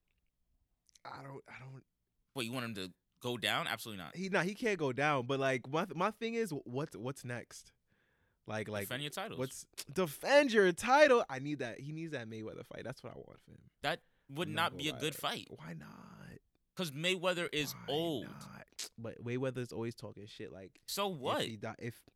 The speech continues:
Speaker 1: I guess.
Speaker 2: He's, Canelo is thirty-one.
Speaker 1: I, I, hey, what's,
Speaker 2: That's
Speaker 1: what's the
Speaker 2: low-key, like,
Speaker 1: problem?
Speaker 2: a boxer's prime.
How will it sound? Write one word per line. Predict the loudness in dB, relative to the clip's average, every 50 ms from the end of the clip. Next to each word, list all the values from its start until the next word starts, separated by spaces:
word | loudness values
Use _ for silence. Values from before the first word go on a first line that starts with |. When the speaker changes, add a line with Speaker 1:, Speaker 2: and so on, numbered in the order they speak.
| -10 -10 -8
Speaker 1:
I | -8 -12 -10 -12 -14 -14 -18 _
guess. | -20 -20 -20 -20 -20 -20 -20 -20 -20 -18 -18 -18 -20 -18 -12 -8
Speaker 2:
He's, | -6 -6 -6 -8 _ _ _ _ _ _ _ _ _ _ _ _ _ _ _ _ _ _ _ -8
Canelo | -6 0 2 4 4 4 4 2
is | 2 -2
thirty-one. | -2 -2 -2 -2 -2 -2 -4 -4 -6 -6 -8 -8 -12
Speaker 1:
I, | -16 -18 -18 -20 _ -20 -20 _ -20 -20 -20 -18
I, | -18 -18 -18 -20 -20 -18
hey, | -16 -16 -16 -16 -18 -20 -20 -20 -20 -20 -20 _ _ _ _ _ _ _ _ _ _ _ _ _ _ _ _ _ _
what's, | -14 -12 -12 -12 -14 -16 -16 -16 -12 -6 -2
Speaker 2:
That's | 0 0 0
Speaker 1:
what's | 2 2
the | 2
Speaker 2:
low-key, | 2 2 0 -2 0 0 2 4
like, | 4 2 2
Speaker 1:
problem? | -2 -10 -18 -18 -18 -10 -4 -2
Speaker 2:
a | -2
boxer's | 0 4 6 6 6 4 -2 -6 -6
prime. | -8 -6 -4 -2 -2 -2 -6 -8